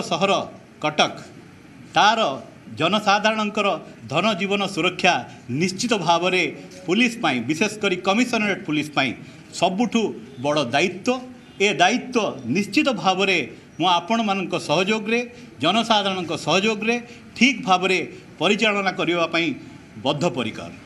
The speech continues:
ମୁଁ ପୁଣି ଆପଣମାନଙ୍କର ଅକୁଣ୍ଠ ସହଯୋଗ କାମନା କରୁଛି ଏବଂ ଆଶା କରୁଛି ପ୍ରଭୁଙ୍କ ଆଶୀର୍ବାଦରେ ଏବଂ କଠୋର ପରିଶ୍ରମ ନିଶ୍ଚିତ ଯେଉଁଟା ମୁଁ କରିବି,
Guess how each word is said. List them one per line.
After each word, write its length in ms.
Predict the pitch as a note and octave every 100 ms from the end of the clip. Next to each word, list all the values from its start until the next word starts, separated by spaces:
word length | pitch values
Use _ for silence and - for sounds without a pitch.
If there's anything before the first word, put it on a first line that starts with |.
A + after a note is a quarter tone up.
| - C#3+
ମୁଁ 180 | E3+ D#3+ B2 - - -
ପୁଣି 300 | G3+ A#3+ B3
ଆପଣମାନଙ୍କର 800 | G3 - G3+ F#3 F#3 G3 G3 A3+ B3 B3+ - - - C#3+
ଅକୁଣ୍ଠ 400 | D3 C4+ D4 A#3 A3
ସହଯୋଗ 440 | F#3+ F3+ E3+ D#3 - - -
କାମନା 300 | D3+ G#3 G#3+
କରୁଛି 400 | A3 A3 A3 B3 B3+ - D3
ଏବଂ 180 | E3+ F#3 F3+
ଆଶା 240 | D#3 A3+
କରୁଛି 400 | A3+ G#3+ G#3+ G#3 C#3+ G3+ - - -
ପ୍ରଭୁଙ୍କ 480 | D3+ D#3 G#3+ G#3+ A3+ A3 D#3 A2+ - -
ଆଶୀର୍ବାଦରେ 720 | C3+ F3 F#3 D#3+ G#3+ A3+ A#3+ B3+ - - - G#3
ଏବଂ 240 | C4+ D#4 G3 D#3 - -
କଠୋର 420 | G3 - D4 C4 -
ପରିଶ୍ରମ 440 | F#3 G3 - A3+ F#3+ E3
ନିଶ୍ଚିତ 320 | E3+ G#3 G3 F3+
ଯେଉଁଟା 220 | F3 F3
ମୁଁ 140 | F3 -
କରିବି, 360 | F#3 G#3+ E3